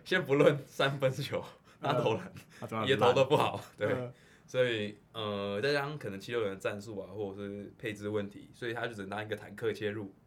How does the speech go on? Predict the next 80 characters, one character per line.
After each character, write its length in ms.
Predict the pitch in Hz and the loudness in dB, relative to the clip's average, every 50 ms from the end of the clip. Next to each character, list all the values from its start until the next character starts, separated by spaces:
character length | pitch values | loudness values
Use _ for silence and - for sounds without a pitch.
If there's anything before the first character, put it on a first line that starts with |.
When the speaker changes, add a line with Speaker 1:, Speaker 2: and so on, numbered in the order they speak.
| _ _ - | _ _ -10
Speaker 2:
对。 160 | - 107 104 | -6 -4 -4
Speaker 1:
但 120 | 104 127 139 | -2 0 0
如 60 | 147 | 0
果 60 | 127 | 0
切 140 | 127 139 135 | -2 -2 -2
不 140 | 131 143 139 | -2 -4 -4
进 20 | |
去、 220 | 131 135 131 - - | -4 -6 -6 -8 -8
切 160 | - - 151 | -6 -6 -6
不 80 | 127 127 | -4 -6
进 100 | 131 127 | -8 -8
去 80 | 131 | -8
的 60 | 120 | -8
时 60 | 104 98 | -8 -8
候， 60 | 107 | -6
他 60 | 110 | -6
就 60 | - | -6
只 100 | - - 90 | -6 -10 -14
能 80 | - - | -14 -10
分 160 | - 107 107 | -10 -10 -10
球。 200 | - - 85 - - - _ _ | -10 -12 -14 -14 -14 -20 _ _
Speaker 2:
嗯。 260 | 107 107 101 95 95 92 | -8 -6 -6 -4 -4 -4
Speaker 1:
对。 260 | 98 104 - - - - - _ _ _ _ - | -4 -6 -6 -8 -16 -20 -20 _ _ _ _ -12
然 80 | 101 | -6
后 220 | 110 120 123 123 123 | -2 0 0 2 2
后 160 | 131 143 123 | 4 4 4
来 180 | 117 107 104 104 104 - | 4 4 2 2 0 -4
因 80 | 123 | -6
为 260 | 120 120 123 127 131 131 - | -4 -4 -4 -4 -6 -10 -14
就 120 | - - | -16 -12
他 100 | 127 120 | -6 -4
都， 160 | 117 123 117 - - - - - | -4 -4 -4 -8 -14 -20 -12 -8
他 100 | 131 127 | -6 -6
都 80 | 127 | -6
不 80 | - 120 | -6 -8
出 140 | - 123 113 | -12 -12 -12
手， 220 | - 139 - - - - | -12 -14 -14 -16 -20 -16
所 180 | - - 110 104 | -6 -2 0 0
以 220 | 104 98 90 - - _ _ _ _ _ _ _ _ _ _ _ _ _ _ _ - _ _ _ _ _ _ - | 0 0 -2 -6 -12 _ _ _ _ _ _ _ _ _ _ _ _ _ _ _ -20 _ _ _ _ _ _ -10
那 80 | 117 110 | -4 0
个 260 | 110 107 104 101 98 | 4 4 4 4 4
我 80 | 101 | 0
记 100 | 101 151 | 0 0
得 60 | 139 123 | 0 0
是 240 | 123 131 131 131 | 0 -4 -4 -2
Doc 220 | - 120 117 127 - | -2 -2 -2 -2 -4
Rivers 480 | 127 120 120 110 101 95 90 - - | -2 -4 -4 -4 -4 -8 -8 -10 -14
吧， 120 | - - - - | -18 -20 -20 -18
七 160 | - - 101 | -18 -10 -8
六 100 | 101 90 | -8 -8
人 160 | 90 90 - | -8 -12 -10
教 100 | 104 123 | -4 -2
练。 120 | 123 110 | -2 -2
Speaker 2:
呃， 40 | 95 | -2
对， 220 | - 110 104 98 90 | -2 -4 -4 -2 -2
Doc 140 | 101 101 | -4 -4
Rivers。 60 | 104 101 | -4 -4
Speaker 1:
然 120 | 98 98 | -4 -2
后 100 | 101 104 | -2 -2
他 120 | 113 117 | -2 -2
就 80 | 113 113 | -4 -2
把 180 | 107 101 95 95 | -4 -6 -4 -4
他 80 | 101 | -6
比 80 | 95 - | -6 -4
较， 260 | - 98 101 104 107 - - - _ _ _ | -4 -2 -2 -2 -4 -6 -10 -18 _ _ _
比 60 | - - | -6 0
较 200 | 120 120 120 127 | 0 2 2 2
像 180 | 127 135 123 | 0 -4 -6
是 60 | 127 107 | -6 -8
把 120 | 101 95 | -10 -4
Ben 140 | 95 98 101 | -4 -4 -4
Simmons 300 | 98 113 104 98 95 92 - - | -4 -6 -8 -10 -10 -12 -12 -6
重 200 | - 113 107 101 | -4 -4 -4 -4
视 140 | 107 104 | -8 -10
在 260 | 101 95 98 95 95 - - _ _ _ _ _ | -6 -6 -6 -6 -6 -12 -18 _ _ _ _ _
防 180 | - 95 104 | -10 -10 -8
守 160 | 104 95 90 | -6 -8 -8
这 120 | 90 92 87 | -8 -10 -12
一 20 | |
块， 180 | - - - | -12 -14 -18